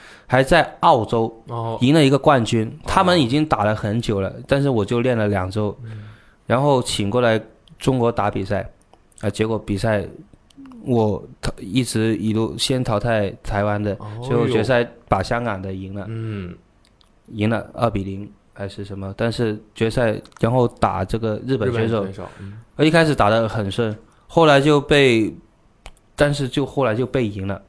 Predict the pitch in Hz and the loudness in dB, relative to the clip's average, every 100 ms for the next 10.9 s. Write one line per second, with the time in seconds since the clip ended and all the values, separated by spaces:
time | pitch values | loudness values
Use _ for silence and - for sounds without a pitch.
0 | _ - 107 101 98 - _ _ _ - | _ -12 -10 -10 -14 -20 _ _ _ -6
1 | 107 107 107 113 127 117 110 127 113 107 | -2 0 0 0 2 0 -2 -2 -2 -4
2 | - - 95 95 143 120 127 107 104 101 | -6 -4 -4 -2 -2 -2 -4 -4 -6 -6
3 | 117 113 104 101 110 110 110 101 107 98 | -4 -4 -6 -8 -6 -4 -4 -4 -6 -6
4 | - _ - - _ - 113 123 101 110 | -8 _ -20 -20 _ -8 -4 -2 -4 -8
5 | _ _ - 101 156 135 101 120 - 131 | _ _ -8 -4 -2 -2 -4 -8 -14 -14
6 | 135 135 135 120 110 _ - - - - | -16 -16 -16 -16 -20 _ -12 -12 -10 -10
7 | - - 175 104 98 95 - 95 - - | -4 0 0 0 -4 -8 -10 -14 -16 -14
8 | 107 110 117 92 107 - _ _ _ - | -12 -12 -12 -10 -12 -14 _ _ _ -2
9 | - 104 113 143 147 143 120 127 107 95 | 0 0 -2 -2 -2 -4 -4 -4 -4 -8
10 | - - 151 117 101 104 104 107 | -12 -6 -4 -2 -2 -4 -4 -6